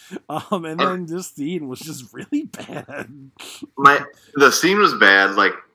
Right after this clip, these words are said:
Speaker 2: I was, I was already annoyed because I was like, "What massive thing did I miss that none of this makes sense?"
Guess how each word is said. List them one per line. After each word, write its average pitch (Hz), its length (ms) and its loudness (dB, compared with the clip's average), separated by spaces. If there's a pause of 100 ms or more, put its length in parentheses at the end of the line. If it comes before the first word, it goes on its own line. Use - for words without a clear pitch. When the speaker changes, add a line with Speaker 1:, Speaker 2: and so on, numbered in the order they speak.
(120)
Speaker 2:
I 127 120 10
was, 160 240 6 (100)
I 127 80 10
was 123 140 6
already 131 240 6
annoyed 110 320 6
because 104 460 0
I 104 100 4
was 98 160 -2
like, 95 180 0 (220)
"What 165 280 -2 (520)
massive 104 600 2
thing 117 260 0
did 107 120 4
I 90 120 6
miss 92 400 -4
that 92 240 -4
none 101 160 4
of 95 100 -2
this 90 200 -6
makes 87 220 -12
sense?" 85 340 -8